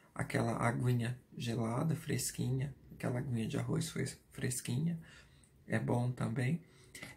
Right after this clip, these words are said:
E, gente, uma coisa que eu também sei que é ótimo, é o a, a água de arroz fermentada, ela é muito melhor que simplesmente a água de arroz,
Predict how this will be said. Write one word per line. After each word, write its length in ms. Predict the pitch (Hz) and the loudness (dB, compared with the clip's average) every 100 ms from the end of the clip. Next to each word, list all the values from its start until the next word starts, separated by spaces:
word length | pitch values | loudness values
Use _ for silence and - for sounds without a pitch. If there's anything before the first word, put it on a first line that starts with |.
| - | 0
E, 220 | 151 175 | 4 6
gente, 420 | 160 113 127 - - | 4 4 0 -6 -2
uma 240 | 139 143 | 0 0
coisa 520 | - 131 143 143 127 - - - - - - - | 0 2 2 2 -2 -4 -12 -20 -20 -20 -20 -14
que 560 | - 131 120 117 127 - - - | -2 0 2 0 -6 -8 -14 -4
eu 160 | 113 | -2
também 320 | - 131 123 | 0 0 2
sei 280 | 123 - 135 | 0 2 0
que 120 | 131 | 2
é 80 | 147 | 2
ótimo, 540 | 151 120 - - 127 127 - - - - | 2 2 -2 -4 -4 -6 -12 -20 -10 2
é 300 | 113 113 123 - - - _ - _ _ _ - | 4 4 -2 -10 -20 -20 _ -20 _ _ _ -6
o 180 | 104 131 | 4 6
a, 220 | 151 160 | 6 6
a 240 | 123 123 160 | 6 8 8
água 180 | 175 156 | 4 2
de 120 | 151 | 2
arroz 420 | 135 123 113 - | 4 4 2 0
fermentada, 1040 | - 135 147 160 - - - 160 131 - 120 - _ _ - _ _ - - | -2 4 6 6 4 0 2 2 2 -2 -4 -8 _ _ -20 _ _ -20 -2
ela 680 | - 120 123 117 117 113 135 - - - - - - - - - | 0 2 2 2 0 -2 -4 -10 -20 -20 -20 -20 -20 -20 -20 -4
é 100 | - | 2
muito 340 | 120 143 156 | 4 4 6
melhor 480 | 160 147 131 131 135 | 6 6 4 4 2
que 380 | - 139 139 - | 0 2 2 0
simplesmente 840 | - - 135 131 156 123 127 - | -6 0 0 2 0 2 0 0
a 60 | - | 0
água 140 | 127 | 2
de 120 | 123 127 | 2 4
arroz, 500 | 135 127 - - | 4 2 0 -2